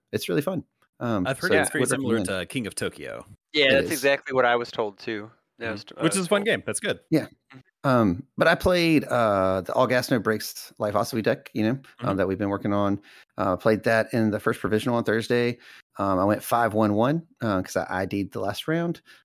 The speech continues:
Speaker 1: Um, and I, um, got seventh. Um,
Speaker 2: Okay.
Speaker 1: so if I had played it out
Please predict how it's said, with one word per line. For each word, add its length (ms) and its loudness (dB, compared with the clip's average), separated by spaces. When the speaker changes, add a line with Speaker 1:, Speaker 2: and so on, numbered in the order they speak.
Speaker 1:
Um, 440 0
and 600 4
I, 320 2
um, 240 2
got 200 -2
seventh. 440 -2
Um, 360 -10
Speaker 2:
Okay. 160 -8
Speaker 1:
so 340 2
if 140 2
I 100 2
had 220 -2
played 320 4
it 100 2
out 340 0